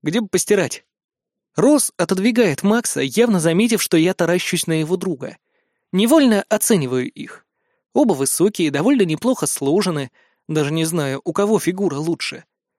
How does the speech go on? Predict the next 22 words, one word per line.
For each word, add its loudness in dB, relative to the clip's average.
"Лика, 2
приём!" 4
Вздрагиваю 0
и -4
тут -2
же 0
отвожу 0
взгляд. -10
"Да -2
ты 0
не 4
стесняйся, 0
хочешь, 0
я 0
и -2
полотенце 0
могу 2
снять?" -2
"Э, 4
без 2
меня, 4
пожалуйста!" 2